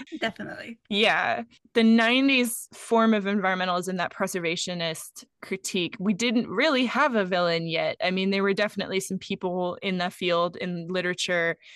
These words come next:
Speaker 2: who were saying, "We do need to change our system." Nineties, the nineties was a very capitalistic time, very neoliberal, very, like, consume, consume, consume, um,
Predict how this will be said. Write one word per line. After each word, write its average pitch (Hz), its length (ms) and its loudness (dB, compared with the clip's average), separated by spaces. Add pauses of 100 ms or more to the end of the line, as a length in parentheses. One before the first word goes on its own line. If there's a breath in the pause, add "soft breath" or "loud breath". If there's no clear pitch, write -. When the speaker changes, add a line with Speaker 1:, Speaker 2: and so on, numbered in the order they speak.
(180 loud breath)
Speaker 2:
who 247 120 4
were 208 240 4
saying, 185 460 -2 (220)
"We 202 160 2
do 196 160 2
need 175 160 0
to 180 80 -2
change 180 260 -2
our 170 120 0
system." 160 640 -6
Nineties, 185 420 -2
the 214 140 0
nineties 226 340 2
was 202 140 0
a 185 40 -2
very 165 200 -2
capitalistic - 800 -8
time, 156 280 -6
very 160 200 -8
neoliberal, 160 680 -6
very, 147 380 -6
like, 101 280 -6
consume, 170 500 -8
consume, 165 400 -10
consume, 170 600 -6 (580 loud breath)
um, 180 580 -2